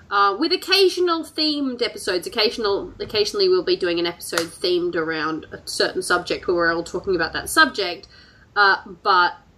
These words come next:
yeah, in general, it's just literally like, "Hey, what do you like this week?" or "What do you hate this week?" And I've enjoyed it so far, so I think it's gonna, I think it's gonna be pretty sustainable, and it doesn't necessarily have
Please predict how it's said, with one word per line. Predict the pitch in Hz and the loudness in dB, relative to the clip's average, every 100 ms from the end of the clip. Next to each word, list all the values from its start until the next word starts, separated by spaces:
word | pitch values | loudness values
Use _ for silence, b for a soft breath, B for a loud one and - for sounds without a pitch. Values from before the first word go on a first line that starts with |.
| - | -12
yeah, | 208 208 | -2 0
in | 208 208 | 0 -2
general, | 208 196 185 175 175 | -2 0 2 0 -4
it's | 170 | -8
just | - 196 190 | -8 -6 -4
literally | 190 180 180 | -2 0 0
like, | 165 170 | -2 -2
"Hey, | - 381 262 | -2 0 2
what | 185 190 - | 0 -2 -4
do | 226 | -8
you | 226 302 320 294 - | -2 2 4 2 2
like | 185 170 160 - | 2 2 0 -2
this | 170 - | -4 -2
week?" | 165 151 156 | -2 -2 -2
or | 180 | -2
"What | 208 - | -2 -2
do | 254 | 0
you | 320 311 | 0 -2
hate | - 160 - | -4 -6 -6
this | - - | -12 -10
week?" | - - - b b b b - | -10 -12 -18 b b b b -8
And | 196 202 208 208 - | 0 2 2 0 2
I've | 240 262 | 4 4
enjoyed | 302 285 294 | 2 2 0
it | 208 | 0
so | 190 160 | -2 -4
far, | 180 175 147 160 | 0 0 0 -4
so | - 175 | 0 0
I | |
think | 175 165 214 | 0 -6 -8
it's | - | -6
gonna, | - 170 165 160 | -2 0 0 -2
I | - | -4
think | 277 269 | -4 -4
it's | - | -2
gonna | 185 170 | -2 0
be | 175 170 170 170 - - | 2 4 4 4 2 -2
pretty | 196 190 | 0 0
sustainable, | 185 - 190 175 170 151 151 180 | 0 -4 0 0 0 -4 -4 -2
and | 160 | -4
it | 180 | -4
doesn't | 175 185 | -2 -4
necessarily | 175 - 170 165 | -6 -6 -4 -2
have | - | -4